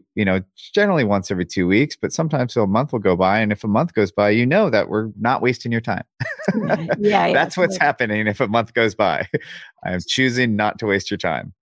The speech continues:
Speaker 1: with an episode that I don't think is worth it. So
Speaker 2: But
Speaker 1: Richard Pimentel is an amazing human I think everybody should know about. He basically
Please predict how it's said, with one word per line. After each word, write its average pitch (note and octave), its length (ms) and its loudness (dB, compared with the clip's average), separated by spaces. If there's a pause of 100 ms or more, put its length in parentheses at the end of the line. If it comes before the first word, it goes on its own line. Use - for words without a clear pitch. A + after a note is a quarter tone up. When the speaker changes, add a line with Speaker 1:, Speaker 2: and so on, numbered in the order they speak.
(120)
Speaker 1:
with G2+ 140 0
an F2 80 2
episode E2+ 400 -2
that E2+ 140 2
I E2+ 40 2
don't E2 220 -2
think F2 160 -6
is E2+ 160 -8
worth F2+ 260 -2
it. D2+ 160 -4 (500)
So G#2 360 2
Speaker 2:
But G#2 120 0 (460)
Speaker 1:
Richard A#2 320 -2
Pimentel G#2 380 2
is F2+ 100 -2
an F#2 60 -2
amazing F2 380 0
human E2+ 500 -2
I F2+ 40 -10
think F2 220 -4
everybody E2+ 360 0
should - 180 -10
know F2 160 0
about. E2 380 -2
He G2 100 -8 (140)
basically F2 720 0